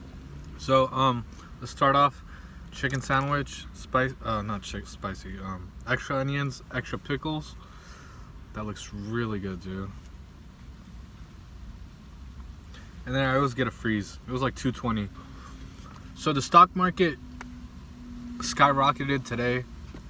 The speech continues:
I mean, at least for me. In general, it went up a lot today.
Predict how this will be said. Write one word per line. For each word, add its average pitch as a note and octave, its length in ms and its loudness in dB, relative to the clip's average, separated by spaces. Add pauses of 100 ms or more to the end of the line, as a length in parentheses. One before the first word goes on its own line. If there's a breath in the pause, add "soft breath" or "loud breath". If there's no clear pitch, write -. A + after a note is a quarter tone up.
I - 40 -8
mean, B2+ 160 2
at A2+ 80 0
least B2+ 220 0
for A#2+ 80 -4
me. A2+ 300 0 (840 loud breath)
In C3 120 2
general, D3+ 460 4
it C3 80 0
went B2 220 4
up B2 100 0
a A#2+ 40 -2
lot A2+ 220 4
today. C#3 300 0